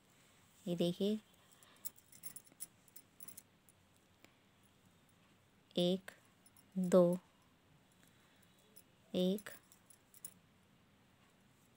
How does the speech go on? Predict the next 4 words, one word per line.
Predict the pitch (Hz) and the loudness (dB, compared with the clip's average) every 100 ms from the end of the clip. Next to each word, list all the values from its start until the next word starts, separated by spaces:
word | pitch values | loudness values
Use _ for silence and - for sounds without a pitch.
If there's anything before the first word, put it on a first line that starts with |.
| _ _ _ _ - - - - | _ _ _ _ -20 -20 -20 -8
दो, | 196 185 190 185 190 214 - - _ _ _ _ _ _ - - - _ - - | -4 0 2 2 0 -4 -10 -20 _ _ _ _ _ _ -20 -20 -20 _ -10 -2
तीन, | 185 180 185 214 - - - - _ _ - - - - - - | 0 2 0 -4 -10 -20 -20 -20 _ _ -20 -20 -20 -20 -20 -6
चार। | 175 139 202 208 - - _ _ _ _ - - _ - _ - - - - - - - - - - - - - - - | -6 -6 -12 -16 -20 -20 _ _ _ _ -20 -20 _ -20 _ -20 -20 -20 -20 -20 -20 -20 -20 -20 -20 -20 -20 -20 -20 -10
अब | 190 | -10